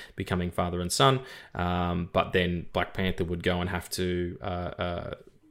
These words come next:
you know, go on some sort of adventure, and he would take the kid with him. I, I don't know what that,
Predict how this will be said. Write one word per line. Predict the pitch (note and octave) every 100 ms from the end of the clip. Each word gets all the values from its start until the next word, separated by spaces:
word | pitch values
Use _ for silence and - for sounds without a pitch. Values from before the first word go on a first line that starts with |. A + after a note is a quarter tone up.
| - - -
you | - - -
know, | G2+
go | F#2 F#2
on | F2+
some | - G2
sort | - G#2
of | F#2+
adventure, | F#2+ C#3+ D3 G#2 F#2+ - -
and | F#2+
he | G#2+
would | G2
take | - G2+ -
the |
kid | G2+ G2+ E2+
with | F2 E2
him. | - - - - - - - - _ _ - _ _ _ _ _ -
I, | B2+ C3+ C3 C#3+
I |
don't | D3 C#3
know | C#3
what | C3+ C3+
that, | C3+ B2+